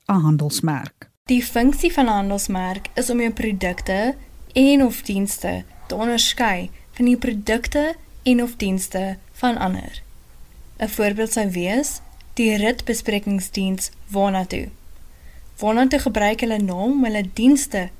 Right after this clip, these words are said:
Speaker 2: te onderskei van ander ritbesprekingsdienste, soos byvoorbeeld Uber, Lyft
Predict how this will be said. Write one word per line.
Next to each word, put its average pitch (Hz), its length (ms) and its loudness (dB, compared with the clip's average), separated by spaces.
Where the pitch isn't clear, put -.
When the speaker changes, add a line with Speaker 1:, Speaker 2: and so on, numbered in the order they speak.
Speaker 2:
te - 80 -6
onderskei 202 680 -2
van 247 240 -6
ander 269 460 4
ritbesprekingsdienste, 196 1500 -4
soos 311 280 0
byvoorbeeld 185 640 -2
Uber, 254 520 2
Lyft 202 520 -4